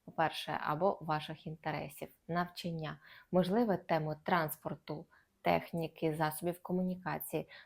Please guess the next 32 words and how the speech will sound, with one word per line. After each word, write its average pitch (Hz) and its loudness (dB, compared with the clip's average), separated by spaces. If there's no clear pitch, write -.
Тобто - 2
у 160 -2
вас 175 4
може, 180 4
наприклад, 170 2
з'явитися 185 6
лише 151 0
ідея, 160 6
е, 160 0
про 160 4
купівлю 160 4
нового 151 0
транспортного 147 -4
засобу 185 2
чи 165 -4
мобільного 151 0
телефону, 151 0
наприклад, 160 0
або 175 8
ж 226 2
ви 208 10
вже 196 4
безпосередньо 190 2
купите, 160 6
е, 165 4
якусь 170 4
таку - 0
нову 175 6
річ 160 2
із 156 0
цієї 160 4
категорії. 175 0